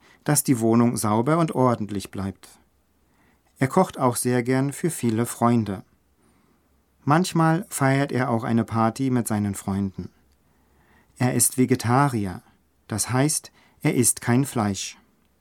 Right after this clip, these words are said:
Erika ist neunzehn Jahre alt und macht gerade eine Ausbildung als Friseurin. Sie hat einen festen Freund.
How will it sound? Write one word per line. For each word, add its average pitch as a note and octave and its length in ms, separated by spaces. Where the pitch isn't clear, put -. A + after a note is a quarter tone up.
Erika C#3+ 520
ist - 260
neunzehn B2+ 380
Jahre G#2 340
alt D3+ 340
und E3+ 200
macht - 300
gerade A2 440
eine A#2+ 260
Ausbildung B2 680
als B2 260
Friseurin. A#2 680
Sie C#3 180
hat D3 160
einen B2+ 300
festen C3 400
Freund. G#2+ 580